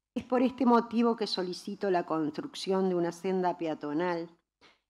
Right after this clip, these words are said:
que una la Ruta uno hasta los centros de enseñanza del barrio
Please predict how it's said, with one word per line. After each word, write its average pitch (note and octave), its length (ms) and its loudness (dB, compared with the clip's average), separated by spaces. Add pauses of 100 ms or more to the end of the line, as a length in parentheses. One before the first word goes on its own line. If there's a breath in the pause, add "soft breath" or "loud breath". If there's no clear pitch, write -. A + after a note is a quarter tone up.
(100)
que G3+ 160 4
una G#3+ 380 6
la F3 260 6
Ruta G#3 540 0
uno F3+ 640 0 (500)
hasta F#3 300 -4
los F3 160 -4
centros A3 400 0
de G#3+ 80 -2
enseñanza F3+ 840 -2
del D#3 160 -4
barrio D#3 480 2